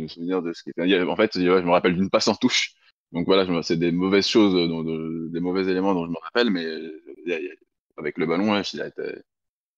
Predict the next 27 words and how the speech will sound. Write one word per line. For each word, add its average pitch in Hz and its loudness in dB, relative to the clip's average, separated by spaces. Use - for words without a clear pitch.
il 80 0
a 78 4
été 92 4
vraiment, 95 6
euh, 80 2
très, - -2
très - 0
neutre, 113 4
quoi. 78 -2
Il 76 -2
y 80 0
a - -4
pas, 87 2
il 85 0
y 85 2
a 82 -2
pas 95 2
eu 92 4
de 80 -6
décalage, 98 4
euh, 80 -2
il 80 -6
y 82 -6
a - -10
pas 82 -2
eu, 90 -4
euh, 80 -10